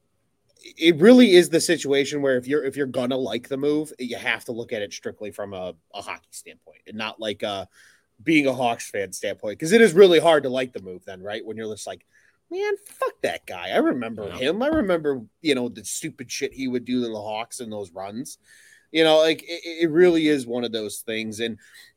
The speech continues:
Speaker 1: uh, Frank here has been putting some incredible comments i-, in the comment section. Thank you, sir, for, for doing that. Th-, there is one that I wanna bring up that I think brings up an interesting point when it comes to a Corey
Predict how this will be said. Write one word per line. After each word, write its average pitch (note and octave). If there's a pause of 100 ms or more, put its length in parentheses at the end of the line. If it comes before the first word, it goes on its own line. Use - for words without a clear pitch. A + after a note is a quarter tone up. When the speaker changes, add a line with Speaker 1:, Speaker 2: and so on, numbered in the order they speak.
(640)
Speaker 1:
uh, D3
Frank F#3
here D#3
has C#3+
been B2+
putting D3
some A2+
incredible G#2+
comments G#2
i-, A2
in A2
the G#2
comment G2
section. F#2
Thank G2+
you, F2
sir, F#2+
for, G2
for G2
doing G#2+
that. G#2
Th-, F3+
there F#3+
is G3+
one D3+
that B2
I B2+
wanna A2
bring G2+
up F#2 (400)
that D3
I D#3
think F#3+ (180)
brings D3
up C#3+
an C3
interesting B2+
point B2+
when G#2
it G#2
comes A2
to G2+
a F#2
Corey F2+